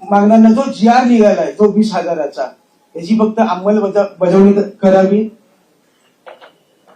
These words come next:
आपण राज्यातल्या लाडक्या बहिणींना जसा सन्मान दिला, तसा राज्यातील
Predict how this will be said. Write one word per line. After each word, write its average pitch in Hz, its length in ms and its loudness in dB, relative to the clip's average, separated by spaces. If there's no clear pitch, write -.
आपण 233 500 -2
राज्यातल्या 220 440 0
लाडक्या 214 540 0
बहिणींना 220 560 4
जसा 208 240 0
सन्मान 202 360 0
दिला, 165 300 -4
तसा 196 440 -4
राज्यातील 202 640 0